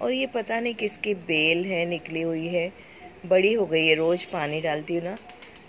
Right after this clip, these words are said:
ये मेरे बेली पत्र का झाड़ है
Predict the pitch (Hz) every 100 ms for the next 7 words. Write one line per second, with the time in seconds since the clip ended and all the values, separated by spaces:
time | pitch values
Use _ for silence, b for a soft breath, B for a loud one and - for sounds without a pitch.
0 | - 202 170 151 131 - 160 175 185 196
1 | - 202 - 208 202 196 202 220 208 208
2 | 202 208